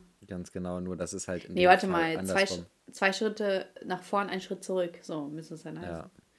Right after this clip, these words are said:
Speaker 1: Ja. Ja.
Speaker 2: Boah, ey, wie merk ich denn, wenn ich dicker werde? Mein Gesicht wird auf jeden Fall dicker.
Speaker 1: Mhm,
Speaker 2: Aber ist ja
Speaker 1: das, das,
Speaker 2: normal.
Speaker 1: das ist das Schlimmste.
Speaker 2: Ja, ey,
Speaker 1: Dickes
Speaker 2: das ist
Speaker 1: Gesicht
Speaker 2: echt
Speaker 1: ist das
Speaker 2: schlimm.
Speaker 1: Schlimmste.
Speaker 2: Ja.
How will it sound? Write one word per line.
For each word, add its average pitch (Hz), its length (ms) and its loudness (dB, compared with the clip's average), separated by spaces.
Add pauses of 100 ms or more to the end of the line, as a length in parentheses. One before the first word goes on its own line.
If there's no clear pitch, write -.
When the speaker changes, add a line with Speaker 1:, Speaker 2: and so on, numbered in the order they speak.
(300)
Speaker 1:
Ja. 92 60 -8
Ja. 87 160 -6 (320)
Speaker 2:
Boah, - 440 -10
ey, 185 220 0
wie 202 100 -2
merk 214 240 0
ich 233 160 -2
denn, 170 240 -2
wenn 165 120 -2
ich 165 140 -8
dicker 170 340 -6
werde? 160 500 -6 (220)
Mein 180 220 0
Gesicht 190 480 -2
wird 196 120 -2
auf 185 140 -2
jeden 180 120 -6
Fall 180 160 -2
dicker. 175 800 -4 (680)
Speaker 1:
Mhm, 180 160 -2
Speaker 2:
Aber 175 120 4
ist 170 100 -2
ja 175 60 2
Speaker 1:
das, 170 100 0
das, 165 80 -2
Speaker 2:
normal. 175 420 -2
Speaker 1:
das 117 140 0
ist - 80 -6
das 120 160 -2
Schlimmste. 104 640 -4 (120)
Speaker 2:
Ja, 170 320 2
ey, - 20 0
Speaker 1:
Dickes 180 160 0
Speaker 2:
das 180 120 2
ist 95 80 -2
Speaker 1:
Gesicht 113 220 -2
Speaker 2:
echt 107 80 0
Speaker 1:
ist - 60 -4
das 92 100 -2
Speaker 2:
schlimm. 80 140 -6
Speaker 1:
Schlimmste. 95 460 -6
Speaker 2:
Ja. 151 180 -4